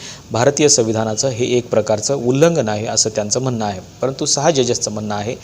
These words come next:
की हे उल्लंघन नाही आहे, तर असा अधिकार राज्यांना जर दिला गेला, तर राज्य त्याच्यामधल्या अतिशय वंचित असलेल्या समूहांना न्याय देऊ शकतील, असं देखील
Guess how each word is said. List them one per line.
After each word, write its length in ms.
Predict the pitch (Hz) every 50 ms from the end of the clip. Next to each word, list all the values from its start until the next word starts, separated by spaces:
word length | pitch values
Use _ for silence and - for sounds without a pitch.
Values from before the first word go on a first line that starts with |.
| - - - - - - - -
की 60 | 143
हे 100 | 131 143
उल्लंघन 460 | 143 127 123 135 143 165 170 175 180
नाही 260 | 151 123 113 110 107 113
आहे, 100 | 131 135 - -
तर 160 | 120 117 120 131 - - - -
असा 220 | 120 - 151 139
अधिकार 340 | 123 113 113 - - 131 123
राज्यांना 400 | 113 104 107 113 135 139 147 151
जर 180 | 147 170 151
दिला 220 | 131 123 117 113 104
गेला, 300 | 101 104 104 107 120 143 147 - -
तर 180 | 123 113 107 123 - - - - - - - -
राज्य 460 | 110 110 127 135 123 113 117 127 131 - - - - -
त्याच्यामधल्या 600 | 151 - - 151 143 127 117 104 113 127 135 - - - - - - - - - - - - - - - - - - - -
अतिशय 440 | 123 - - 214 202 - - 208 196
वंचित 420 | 156 151 147 143 - 180 170 -
असलेल्या 380 | 143 123 - 131 123 127 131 123
समूहांना 600 | - 135 127 135 139 127 131 110 107 110 120 135 151 - - - 120
न्याय 260 | 120 123 127 123 120
देऊ 220 | 110 117 110 110
शकतील, 440 | 110 - 123 113 - - 120 107 - -
असं 180 | 127 - 131 120
देखील 300 | 117 117 - 127 127